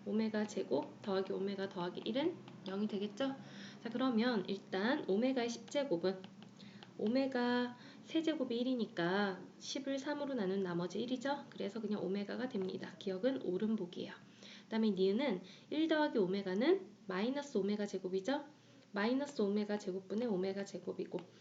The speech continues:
자, 켤레를 넣어도 마찬가지예요. 그래서 일 더 오메가 켤레 제곱은 마이너스 오메가 켤레가 돼요. 그래서 얘는 마이너스 일, 마이너스 일에서 마 이가 되므로 니은도 참이에요. 그다음 이제 디귿. 이것이 성립하는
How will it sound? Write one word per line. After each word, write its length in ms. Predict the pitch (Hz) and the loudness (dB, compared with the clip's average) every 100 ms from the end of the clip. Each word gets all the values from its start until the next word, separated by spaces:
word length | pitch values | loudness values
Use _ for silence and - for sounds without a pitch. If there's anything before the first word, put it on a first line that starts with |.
| - | -12
자, 100 | 202 - | -10 -4
켤레를 460 | - 349 381 349 | 6 10 10 8
넣어도 180 | 220 180 | 4 -2
마찬가지예요. 760 | 180 170 226 220 185 - 196 208 | -8 -8 -4 -2 -4 -4 -4 -2
그래서 380 | - 185 262 226 | -4 -4 -2 -2
일 200 | - 262 | 2 2
더 100 | 277 | 2
오메가 420 | 247 180 208 208 214 | 2 2 0 -2 -4
켤레 360 | 269 269 262 | -2 2 2
제곱은 560 | 226 175 170 269 226 170 - - - - | 0 -4 -2 0 0 -2 -10 -20 -12 -4
마이너스 460 | 196 233 240 233 | 0 0 -2 -2
오메가 320 | 175 185 185 185 | 0 0 -4 -8
켤레가 460 | - 240 240 233 214 | -4 -2 -2 -2 -6
돼요. 160 | 220 - - - - | -8 -12 -18 -20 -14
그래서 400 | 196 185 196 254 - | -6 -6 -2 -2 0
얘는 280 | 190 240 349 - | 0 2 2 0
마이너스 520 | 190 190 214 220 - 262 | -6 -2 0 -2 -2 -2
일, 160 | 277 | -2
마이너스 480 | 247 196 196 202 190 | -2 -2 -4 -6 -6
일에서 400 | 196 202 269 269 | -6 -2 -2 -2
마 260 | 190 190 208 180 | -2 -2 -4 -8
이가 380 | 185 185 196 | -8 -6 -6
되므로 720 | 196 170 185 180 175 262 349 - - - | -4 -2 0 2 4 6 4 0 -18 -6
니은도 580 | 180 190 185 220 339 - | 0 2 2 4 4 2
참이에요. 440 | - 285 262 190 185 - - - - - - | -8 -4 -2 -2 -8 -18 -20 -20 -18 -20 -20
그다음 240 | - 294 285 | 0 2 2
이제 220 | 269 269 | 2 0
디귿. 320 | - - 185 - - - - | 0 0 0 0 -14 -20 -6
이것이 680 | 226 233 269 269 269 311 311 | -2 4 6 4 4 2 2
성립하는 680 | 311 294 294 - 160 170 | 0 -4 -4 -4 0 0